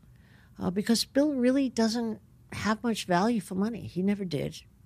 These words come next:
It's not important to him. He's just a nice guy. But I had an issue with it. Yeah, I had an issue. I felt, uh, not feminine enough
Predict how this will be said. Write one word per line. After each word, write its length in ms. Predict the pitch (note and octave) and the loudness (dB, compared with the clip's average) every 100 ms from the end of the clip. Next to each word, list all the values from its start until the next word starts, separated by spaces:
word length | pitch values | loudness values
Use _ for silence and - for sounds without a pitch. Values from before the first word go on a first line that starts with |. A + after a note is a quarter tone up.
| - - - | -20 -20 -12
It's 140 | - | -6
not 120 | A#3 | -4
important 440 | B3 - C#4 C#4+ C#3+ | -4 -4 -10 -6 0
to 60 | |
him. 140 | C3+ D3+ | 2 2
He's 120 | C#3+ | 0
just 220 | F#3+ - | -2 -2
a 40 | |
nice 240 | A3 G#3 - | 2 2 2
guy. 400 | G3+ G3+ C#3 A#2+ - - - - | 2 2 0 -4 -14 -20 -20 -14
But 100 | - | 0
I 120 | F3 F#3+ | 4 6
had 200 | F3 C#3 | 4 2
an 140 | C3+ | 0
issue 220 | C3+ - | -2 -4
with 200 | - C#3+ | -4 -6
it. 120 | - - - - - - | -6 -12 -20 -20 -20 -20
Yeah, 200 | E3+ C#3 C#3 - | -14 -14 -14 -6
I 60 | |
had 160 | E3 F3 | -2 2
an 80 | E3 | 2
issue. 240 | D#3+ D#3+ | 2 2
I 80 | - | -2
felt, 340 | - A3+ G#3+ - - - - - - - | -2 0 0 -4 -20 -20 -20 -20 -20 -12
uh, 160 | - C#3+ | -6 -2
not 280 | D#3+ F3+ E3+ | 2 4 4
feminine 380 | G3 F3 D3 C#3 | 2 2 2 0
enough 380 | C#3 B2 - - | -4 -8 -12 -18